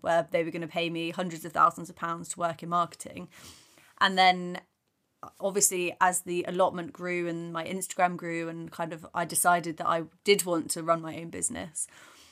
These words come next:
my mindset very gradually changed. But even a year ago, when people were saying about the value of community and how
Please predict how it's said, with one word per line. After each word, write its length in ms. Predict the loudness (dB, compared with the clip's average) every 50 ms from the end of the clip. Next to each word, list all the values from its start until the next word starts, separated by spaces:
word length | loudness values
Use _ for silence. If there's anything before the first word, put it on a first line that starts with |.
| _ _ _ _ _ _ 0
my 200 | 4 6 6 8
mindset 560 | 10 10 10 10 8 6 6 8 8 8 8
very 280 | 8 8 8 8 6 4
gradually 400 | 6 6 6 6 4 -2 -4 -4
changed. 320 | -2 -2 -2 0 -2 -2
But 120 | -2 0 2
even 260 | 2 2 2 0 -2
a 40 | 4
year 260 | 6 8 8 8 6
ago, 380 | 4 0 -4 -4 -4 -4 -6 -8 -12 -20 -20 _ 2
when 140 | 2 2 2
people 260 | 2 -2 -2 -2 -2
were 80 | 0 4
saying 640 | 4 4 6 4 4 4 2 0 -2 -4 -8 -12 -10 -8
about 300 | -2 4 6 8 8 6
the 100 | 4 4
value 360 | 8 8 8 8 8 4 0 -6
of 100 | -8 -10
community 640 | -10 -8 -6 -6 -4 -2 0 0 0 0 0 -4
and 160 | -4 -6 -8 -8
how 440 | -2 0 2 2 2 2 0 -4